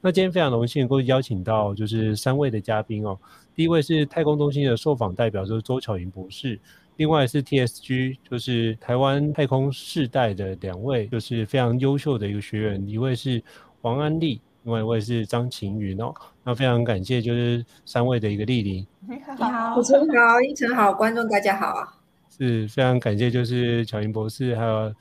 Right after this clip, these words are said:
Speaker 1: Andy 跟 Claire 的莅临哦。那是不是可以邀请就是巧盈博士先跟大家做个简单自我介绍，让大家可以多认识你一些呢？
Speaker 3: 好，谢谢应承主持人。大家好，我是代表太空中心的巧盈，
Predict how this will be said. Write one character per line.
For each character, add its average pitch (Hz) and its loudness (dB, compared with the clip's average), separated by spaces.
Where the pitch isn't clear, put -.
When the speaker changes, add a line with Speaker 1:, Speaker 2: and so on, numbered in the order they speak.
Speaker 1:
Andy 127 0
跟 123 2
Claire 117 4
的 107 -2
莅 123 -2
临 98 -4
哦。 92 -8
那 180 0
是 190 2
不 196 0
是 175 0
可 170 2
以 147 4
邀 151 4
请 123 -4
就 113 0
是 123 0
巧 101 -4
盈 101 -4
博 104 -6
士 131 -6
先 123 -2
跟 135 0
大 131 0
家 127 0
做 131 0
个 120 0
简 85 -6
单 113 -4
自 131 -6
我 104 -2
介 113 -4
绍， 113 -2
让 113 0
大 113 2
家 110 0
可 110 -2
以 101 -2
多 110 0
认 113 0
识 113 -4
你 95 -4
一 101 -4
些 107 -4
呢？ 117 -4
Speaker 3:
好， 208 -4
谢 262 -4
谢 277 4
应 277 0
承 226 -2
主 180 -6
持 180 -8
人。 165 -4
大 247 -2
家 285 4
好， 220 2
我 180 0
是 262 -2
代 247 2
表 202 0
太 214 -4
空 214 -2
中 214 2
心 214 -2
的 190 -2
巧 127 -6
盈， 156 -10